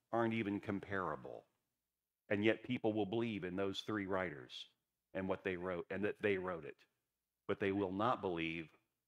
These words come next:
that God wrote the Bible. Plato's earliest manuscripts were dated twelve hundred years after he wrote them.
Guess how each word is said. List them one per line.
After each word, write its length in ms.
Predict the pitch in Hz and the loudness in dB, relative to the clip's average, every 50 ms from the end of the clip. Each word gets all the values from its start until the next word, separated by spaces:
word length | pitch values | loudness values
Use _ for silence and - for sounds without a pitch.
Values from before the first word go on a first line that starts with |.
| _ _ _ - | _ _ _ -6
that 160 | 92 - - | -6 -4 -4
God 280 | 92 95 95 92 87 87 | -2 -2 -2 -2 -2 -4
wrote 220 | 92 87 85 82 - - | -4 -4 -4 -4 -6 -8
the 80 | 82 | -6
Bible. 440 | 76 85 82 85 73 62 58 53 - _ _ _ _ _ _ _ _ _ _ _ _ _ _ - | -6 -4 -6 -6 -8 -12 -14 -18 -18 _ _ _ _ _ _ _ _ _ _ _ _ _ _ 6
Plato's 440 | - 139 135 131 131 127 123 - 131 - | 8 8 10 10 10 8 8 6 4 6
earliest 520 | 135 139 143 139 131 127 123 110 - - | 6 8 8 8 6 4 4 2 0 0
manuscripts 720 | 113 120 123 127 127 123 117 - - - 127 127 - - - | 0 2 2 2 2 0 -2 -2 0 2 2 2 2 0 0
were 100 | 107 104 | 0 2
dated 360 | 98 117 120 120 110 110 101 | 4 4 4 4 4 2 2
twelve 260 | - 127 127 127 123 | 2 4 4 4 4
hundred 340 | 127 127 123 120 120 113 104 | 2 0 0 2 0 0 0
years 380 | 110 120 120 120 117 110 - - - - | 0 2 2 2 2 0 -4 -8 -4 0
after 580 | 113 123 131 131 - - - - 139 127 127 120 - - | 2 4 4 2 0 -4 -6 -2 0 0 0 -2 -4 -6
he 200 | 120 123 117 110 | -6 -6 -4 -4
wrote 500 | 101 104 110 113 117 120 110 - - - | -2 0 2 2 2 2 0 -4 -6 -4
them. 460 | 104 90 - 139 131 120 120 123 - | -2 -2 -2 -2 -4 -8 -10 -14 -18